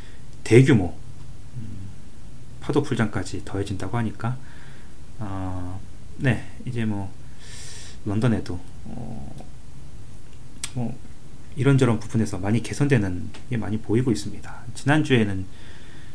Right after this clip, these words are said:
동쪽에 있는 켈로그 공장이 이제 인도어 어드벤처 컴플렉스로, 어, 탈바꿈을 한다는 그런 소식을 전해드리기도 했는데, 어, 이천십팔 년 유월에는 이제 이스트파크에서 웨이브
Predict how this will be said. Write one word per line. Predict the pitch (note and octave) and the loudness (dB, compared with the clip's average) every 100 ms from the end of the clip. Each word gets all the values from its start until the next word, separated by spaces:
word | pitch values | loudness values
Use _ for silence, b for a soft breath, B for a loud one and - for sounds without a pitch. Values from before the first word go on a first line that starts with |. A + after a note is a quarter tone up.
| B | B
동쪽에 | A#2+ B2+ C3+ A2+ | 6 6 6 4
있는 | F#2+ F2+ | 4 0
켈로그 | - G3 D#3+ C3 | 4 4 4 2
공장이 | G2+ G2 F#2 F2 A2+ - - | 2 0 0 0 0 -2 -4
이제 | - F2+ F2 F2 - - - | -4 -4 -2 -4 -4 -4 0
인도어 | A2 G#2 F#2+ F2+ F#2+ | 4 4 4 2 0
어드벤처 | G#2 B2 A#2+ - - E2+ - - - - | 2 6 4 4 0 -2 -4 -4 -4 -4
컴플렉스로, | D3+ - B2+ - G2+ F2 - B B B B B - | -2 0 0 0 -2 -4 -4 B B B B B -6
어, | - - - | -6 -4 -4
탈바꿈을 | - C#3+ C3 G2+ G2+ | -2 -2 0 -2 0
한다는 | C3 G2+ F#2 | 0 0 -2
그런 | G2+ | -4
소식을 | - B2 - G2 | -2 -2 -2 -2
전해드리기도 | G2 G2 - F#2 A2 G#2 | -2 -2 -2 0 0 2
했는데, | D3+ C#3 - A2 - - B B B B B B B - | 4 4 4 0 0 -4 B B B B B B B 0
어, | B2 A#2 A2+ A#2 - | 2 4 2 2 0
이천십팔 | C#3 - C#3 - - E3+ | 0 2 2 2 4 6
년 | G#2+ F2 E2 | 6 4 0
유월에는 | G2+ G#2+ F2 E2+ G2 B2 G#2 A#2 G2+ G#2 B2+ - | 4 6 6 2 -2 -4 -4 -4 -2 -2 -2 -2
이제 | F#2+ F#2+ | -4 -2
이스트파크에서 | G#2+ - - G2 G2+ C3 C3 - - - C3+ | -2 -2 -2 -2 -2 -2 -2 -2 -4 -4 -2
웨이브 | G2+ F#2+ F#2 F#2 | 0 0 0 -2